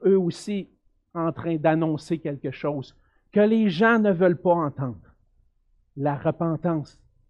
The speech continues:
des péchés, et le pardon en Jésus-Christ seul, la foi en Jésus-Christ seul. La mission que le Seigneur nous confie, c'est pas une vis-, une mission facile, puis on va être considérés comme des malfaiteurs.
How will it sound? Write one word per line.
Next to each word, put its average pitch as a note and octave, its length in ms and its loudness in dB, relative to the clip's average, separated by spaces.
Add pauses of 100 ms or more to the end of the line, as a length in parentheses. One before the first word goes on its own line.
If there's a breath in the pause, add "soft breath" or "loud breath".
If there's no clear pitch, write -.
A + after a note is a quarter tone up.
des C3+ 120 -2
péchés, D3 540 -4 (420)
et D3 80 -4
le D3 100 -2
pardon D#3+ 600 -2
en D#3+ 140 -2
Jésus-Christ D3+ 720 -6
seul, D#3+ 380 -8
la C3+ 140 -8
foi E3 480 -4 (260 loud breath)
en D3+ 160 -2
Jésus-Christ D3 580 -6
seul. F3 380 -6 (360 soft breath)
La F3+ 120 2
mission G#3+ 460 2
que G#3+ 80 -4
le F3 80 0
Seigneur G3 440 0
nous E3 120 -2
confie, F3 500 -6 (220 soft breath)
c'est - 120 -4
pas B3+ 180 2
une G3 140 0 (320)
vis-, C3 540 -6
une E3+ 300 -2
mission A3+ 420 0
facile, A3 560 0 (220 loud breath)
puis A3 140 2
on A3+ 140 4
va B3 320 2 (180)
être G3+ 240 0
considérés G#3 800 2
comme F#3+ 260 2
des F3+ 160 4
malfaiteurs. F3 800 0